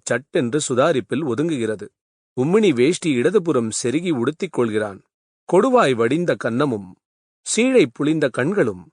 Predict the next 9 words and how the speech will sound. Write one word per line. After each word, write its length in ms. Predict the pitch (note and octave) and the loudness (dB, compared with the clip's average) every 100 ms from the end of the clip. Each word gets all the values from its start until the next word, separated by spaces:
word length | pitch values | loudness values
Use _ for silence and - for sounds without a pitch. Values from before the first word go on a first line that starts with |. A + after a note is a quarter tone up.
| _ | _
பரந்த 400 | D3 G3 A#3+ G#3 | -2 0 0 -2
முகமும் 540 | C3 C3 B2 G#2+ F#2 - | -2 -2 -2 -4 -8 -4
கருத்த 420 | D3 A3+ G3 F#3 | -2 -2 -2 -2
குள்ள 420 | C3+ D3 F#3+ C3 | 2 2 2 2
உருவமுமாக 800 | C3+ D3+ D3+ A#2+ A2+ A#2 C#3 F#2+ _ _ C3+ | 2 0 0 -2 -2 0 0 -2 _ _ -4
உம்மினி 340 | F3+ G3 E3+ | 0 0 2
எழுந்து 380 | A#2 C3 G3 F#3+ | 2 2 2 0
நின்று 260 | B2+ A#2+ | 0 0
யோசிக்கிறான். 680 | F3 C3 E3 E3+ C#3+ A#2 G2 | 0 0 -2 -6 -6 -6 -8